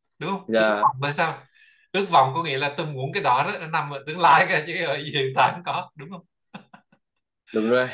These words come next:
Speaker 1: Thì cái đó nó đang ở đây, cái sự nhận biết nó đang ở đây, nó nằm đằng sau cái hậu trường của cháu bảo. Ví dụ cháu muốn cái tuần trước kìa, tức là cháu đã chối bỏ nó đang ở đây, <laughs> đúng không? Cháu mới tìm.
Speaker 2: Dạ.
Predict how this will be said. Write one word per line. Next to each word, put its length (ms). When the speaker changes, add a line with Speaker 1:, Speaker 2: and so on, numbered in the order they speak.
Speaker 1:
Thì 140
cái 180
đó 360
nó 80
đang 160
ở 80
đây, 280
cái 140
sự 60
nhận 160
biết 180
nó 60
đang 160
ở 60
đây, 320
nó 80
nằm 220
đằng 120
sau 220
cái 100
hậu 200
trường 180
của 140
cháu 100
bảo. 300
Ví 80
dụ 60
cháu 180
muốn 160
cái 80
tuần 180
trước 200
kìa, 220
tức 100
là 120
cháu 140
đã 160
chối 160
bỏ 220
nó 60
đang 160
ở 60
đây, 180
<laughs> 100
đúng 100
không? 220
Cháu 160
mới 140
tìm. 120
Speaker 2:
Dạ. 260